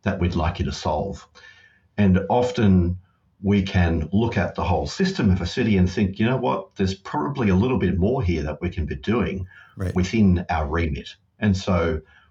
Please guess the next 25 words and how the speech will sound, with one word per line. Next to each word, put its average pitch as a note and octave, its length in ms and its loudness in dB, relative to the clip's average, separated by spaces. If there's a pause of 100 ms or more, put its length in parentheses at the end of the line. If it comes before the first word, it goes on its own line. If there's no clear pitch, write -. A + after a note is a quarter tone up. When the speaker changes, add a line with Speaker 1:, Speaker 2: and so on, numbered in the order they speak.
(120)
Speaker 1:
when F#2 220 4
we E2 120 0
have A2+ 220 0
those E2+ 180 -2
conversations D#2 920 -6
with D#2 160 -10
clients, - 680 -6 (480)
sometimes G2 920 0
that - 400 -6
brief - 540 -2 (180)
has - 220 -4
taken F2+ 360 0
a D2+ 140 -4
long G2+ 480 2
time D2+ 380 -2
to - 80 -10
put F2 220 -8
together E2+ 480 -4 (420)
and F2+ 120 -2
people E2 260 0
are D#2 60 -2
very D2+ 240 -2
invested C#2+ 560 -4
in C#2+ 120 -8
it, - 140 -4